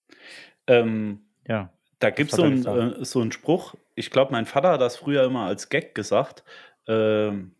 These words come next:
Speaker 1: wie war das? Äh, „Lieber Gott, verlass mich nicht bei Hof und Tische und mach, dass ich zu jeder Zeit das größte Stück erwische.“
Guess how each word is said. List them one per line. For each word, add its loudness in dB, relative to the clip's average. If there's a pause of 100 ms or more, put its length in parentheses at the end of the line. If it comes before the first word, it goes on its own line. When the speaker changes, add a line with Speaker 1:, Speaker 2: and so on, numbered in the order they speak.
Speaker 1:
wie -14
war 2
das? 0
Äh, -2
„Lieber 2
Gott, 0
verlass -2
mich -4
nicht -6
bei 4
Hof -2
und -2
Tische 0
und 0
mach, 0
dass -10
ich -12
zu -4
jeder 0
Zeit -6
das -6
größte -4
Stück -8
erwische.“ -10